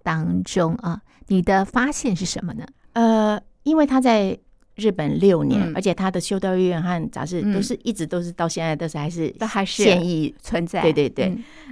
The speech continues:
Speaker 2: 那所以呢，呃，在日本有很多关于他的书。
Speaker 1: 嗯。
Speaker 2: 对，那我刚刚说过，在中文方面几乎没有嘛，
Speaker 1: 嗯。
Speaker 2: 可是在日本就非常的多。
Speaker 1: 是，是。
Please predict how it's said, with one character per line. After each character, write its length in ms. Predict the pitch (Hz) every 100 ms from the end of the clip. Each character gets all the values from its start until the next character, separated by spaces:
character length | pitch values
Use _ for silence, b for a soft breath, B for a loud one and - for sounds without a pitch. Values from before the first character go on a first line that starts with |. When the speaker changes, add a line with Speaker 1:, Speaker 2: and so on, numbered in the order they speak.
| -
Speaker 2:
那 240 | 294 269
所 160 | 247 269
以 120 | 285
呢， 260 | 214 196 -
呃， 520 | 190 196 190 185 180 175 _ _ _ -
在 180 | 285 269
日 220 | 269 294
本 180 | 294 165
有 120 | 180
很 420 | - 180 156 135
多 380 | - 175 180 180
关 260 | 180 170
于 140 | 170 135
他 180 | - 156
的 120 | -
书。 380 | - 143 143 196 -
Speaker 1:
嗯。 640 | 226 226 226 226 233 247 - _
Speaker 2:
对， 240 | - - - -
那 180 | 220 226 - - _ _ _ _ -
我 100 | 190
刚 140 | 190 220
刚 80 |
说 160 | 226 220
过， 100 | 214
在 220 | 185 202
中 280 | 185 208 214
文 300 | 175 160 151
方 180 | - 175
面 240 | 185 151 -
几 120 | - 190
乎 80 |
没 260 | 190 160 151
有 140 | 170
嘛， 140 | 220 233
Speaker 1:
嗯。 60 | 233
Speaker 2:
可 80 |
是 100 | 196
在 140 | 208 214
日 120 | 208
本 140 | 175
就 80 | 165
非 160 | 175 165
常 180 | 160 147
的 80 | 156
多。 240 | 165 156
Speaker 1:
是， 160 | 180 165
是。 280 | - 143